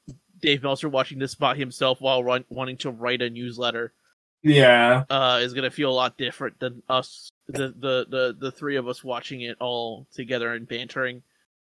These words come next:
Speaker 1: Um, now, looking forward a little bit, um, this King of the Ring win,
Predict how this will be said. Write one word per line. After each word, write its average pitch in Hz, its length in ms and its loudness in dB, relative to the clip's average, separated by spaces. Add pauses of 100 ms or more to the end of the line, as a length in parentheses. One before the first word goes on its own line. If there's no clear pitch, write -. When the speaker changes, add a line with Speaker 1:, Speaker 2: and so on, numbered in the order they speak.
(440)
Speaker 1:
Um, 120 680 -4 (1600)
now, 151 400 6
looking 165 360 -4
forward 160 800 0
a 120 80 -4
little 117 320 -4
bit, 131 300 0 (600)
um, 123 440 0 (200)
this 139 320 -4
King 180 260 -8
of 151 140 -4
the 135 100 -6
Ring 165 280 -4
win, 127 380 -8